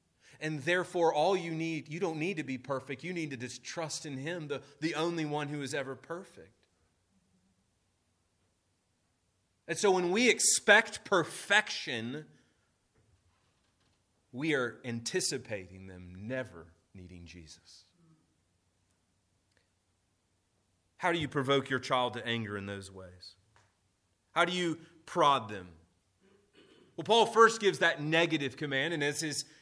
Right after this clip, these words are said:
his style, he follows a negative with a positive. Look there at the text again, verse four. "Fathers, don't provoke your children to anger, but rather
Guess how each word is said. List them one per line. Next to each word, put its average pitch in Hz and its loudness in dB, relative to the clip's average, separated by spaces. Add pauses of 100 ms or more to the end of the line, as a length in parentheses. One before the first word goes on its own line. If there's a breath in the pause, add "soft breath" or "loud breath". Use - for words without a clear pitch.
(140 loud breath)
his - -2 (120)
style, 160 2
he 151 -12
follows 170 0
a 147 -2
negative 143 0 (600 soft breath)
with 151 -6
a 156 -6
positive. 151 -2
Look 151 -8
there 147 -2
at 123 -8
the 127 -10
text 127 -8
again, 131 -8
verse 110 -6
four. 120 -8
"Fathers, 143 4 (320 loud breath)
don't 240 4
provoke 151 4
your 127 -4
children 117 -6
to 110 -10 (120)
anger, 151 -6
but 143 -6
rather 226 4